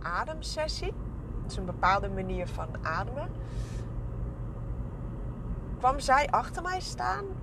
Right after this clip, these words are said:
en ze pakte mijn schouders en ze drukte mijn schouders naar beneden.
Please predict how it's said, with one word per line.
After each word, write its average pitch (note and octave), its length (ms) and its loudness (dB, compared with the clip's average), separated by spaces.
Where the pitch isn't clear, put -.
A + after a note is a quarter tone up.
en F#3+ 260 -2
ze - 160 -2
pakte G3 300 -4
mijn E3 180 -2
schouders A#3 680 2
en - 200 0
ze - 140 -2
drukte - 300 -2
mijn F#3 180 0
schouders A#3+ 520 2
naar E3 160 -2
beneden. D3+ 380 -2